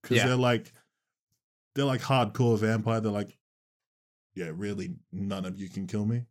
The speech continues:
Speaker 2: Yeah.
Speaker 1: Like, I can kill another original if I try. Take a lot of effort. And then one of them's just become pretty much immortal 'cause now he's a vampire and a werewolf.
Speaker 2: I
Speaker 1: It's
Speaker 2: mean,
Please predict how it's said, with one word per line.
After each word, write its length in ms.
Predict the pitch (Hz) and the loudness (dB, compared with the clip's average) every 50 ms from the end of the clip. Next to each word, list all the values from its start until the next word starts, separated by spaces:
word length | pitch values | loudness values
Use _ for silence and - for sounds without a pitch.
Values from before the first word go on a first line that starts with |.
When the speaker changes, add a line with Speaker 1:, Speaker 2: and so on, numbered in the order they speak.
| _ | _
Speaker 2:
Yeah. 240 | _ 117 107 95 - - _ _ _ _ _ _ _ _ _ | _ -2 -2 -2 -6 -10 _ _ _ _ _ _ _ _ _
Speaker 1:
Like, 140 | 107 92 92 | -10 -6 -4
I 120 | 98 101 | -4 -4
can 160 | 92 117 101 90 | -2 -4 -4 -4
kill 220 | - 113 101 95 | -2 -2 -2 -2
another 320 | 92 95 95 107 110 110 | -2 -2 -2 -2 0 0
original 400 | 98 95 98 92 90 - 95 92 | 0 -2 -4 -6 -6 -6 -8 -8
if 120 | 92 - - | -8 -10 -12
I 60 | 90 | -14
try. 380 | 90 - 107 104 104 101 101 107 - _ _ _ _ _ _ _ _ _ _ _ _ _ _ _ _ _ _ _ _ _ _ - | -8 -6 -6 -4 -4 -6 -6 -10 -14 _ _ _ _ _ _ _ _ _ _ _ _ _ _ _ _ _ _ _ _ _ _ -6
Take 160 | - 107 90 | -6 -4 -2
a 40 | 101 | -2
lot 160 | 101 104 98 | -2 0 -2
of 60 | 95 | -2
effort. 440 | 95 104 107 - - 101 104 98 - _ _ _ _ _ _ _ _ _ _ _ _ _ _ _ _ _ _ _ _ _ _ _ _ _ _ _ _ | -2 -2 -4 -4 -4 -6 -6 -6 -8 _ _ _ _ _ _ _ _ _ _ _ _ _ _ _ _ _ _ _ _ _ _ _ _ _ _ _ _
And 160 | 110 117 120 | -2 0 2
then 120 | 120 120 120 | 2 2 2
one 160 | 123 123 123 | 2 0 -2
of 80 | 127 127 | -2 0
them's 200 | 131 131 117 - | -2 -2 -2 -2
just 180 | 131 113 - - | -4 -4 -4 -6
become 340 | 120 - 135 131 135 127 | -4 -2 0 0 0 -2
pretty 220 | 123 - - 139 135 | -4 -4 -2 0 0
much 220 | 135 135 127 131 147 | 0 0 -2 -2 -2
immortal 340 | 139 139 147 170 170 113 | -2 0 0 0 0 0
'cause 200 | 92 - 107 98 104 | 0 -2 -4 -2 -2
now 160 | 110 110 110 | -2 -2 0
he's 120 | 110 113 113 | -2 -2 -2
a 40 | 113 | -4
vampire 440 | 110 120 120 123 113 120 127 123 123 | -4 -2 -2 -2 -2 -2 -2 -2 -2
and 120 | 135 143 135 | -2 -2 -2
a 40 | |
werewolf. 400 | 98 92 90 90 90 90 82 - - | -4 -4 -4 -4 -4 -6 -8 -8 -4
Speaker 2:
I 60 | 117 | 0
Speaker 1:
It's 220 | 120 120 120 110 104 | 2 2 2 2 0
Speaker 2:
mean, 100 | 110 | -4